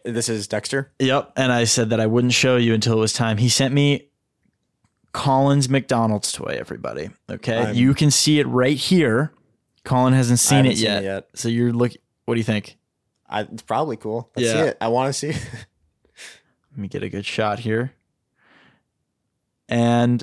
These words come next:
Speaker 2: three, two, one, boom.
Speaker 1: Okay. How did, how did, wow.
Speaker 2: Right? Isn't it good?
Speaker 1: That's pretty dang
Speaker 2: <laughs> It's
Speaker 1: good.
Speaker 2: so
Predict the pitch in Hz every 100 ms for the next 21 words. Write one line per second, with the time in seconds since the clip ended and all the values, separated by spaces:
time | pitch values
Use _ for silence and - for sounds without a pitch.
0 | - - - 123 127 127 127 - - 127
1 | 123 117 - 117 113 113 113 - 113 110
2 | 107 104 101 107 _ _ _ _ _ _
3 | _ _ _ _ _ _ _ _ _ _
4 | _ _ _ - _ _ _ _ _ _
5 | _ 127 131 117 101 98 - - 131 143
6 | 117 - 131 139 143 - - 110 110 110
7 | 110 123 90 - _ _ _ - 123 117
8 | 139 247 - - _ 156 170 226 147 135
9 | 214 320 165 - 175 160 139 185 170 143
10 | 107 - - 202 156 -